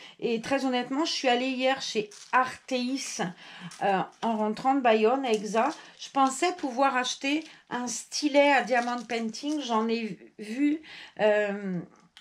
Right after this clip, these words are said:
alors je m'en fous qu'ils soient jolis. C'est vrai qu'ils sont plus jolis que les machins roses qu'ils donnent, mais c'est surtout qu'ils ont une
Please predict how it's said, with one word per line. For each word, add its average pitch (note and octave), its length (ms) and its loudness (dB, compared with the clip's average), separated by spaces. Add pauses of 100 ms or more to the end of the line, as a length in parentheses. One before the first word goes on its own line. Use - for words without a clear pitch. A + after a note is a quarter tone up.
alors G#3 180 2
je G3+ 80 -6
m'en G#3 100 -2
fous B3+ 240 -10
qu'ils A3+ 160 -14
soient G3 220 -6
jolis. G#3+ 260 -6
C'est - 140 -8
vrai A#3+ 160 -4
qu'ils A3 100 -14
sont G3+ 180 -8
plus G3 180 -12
jolis G3+ 280 -4
que - 120 -10
les F#3 40 -2
machins F#3 300 -4
roses F3 260 -6
qu'ils G#3+ 140 -12
donnent, C4 180 -8 (300)
mais B3 100 -2
c'est B3+ 160 -4
surtout D4 380 -4
qu'ils B3+ 300 -6
ont A#3+ 120 -4
une A3 300 -2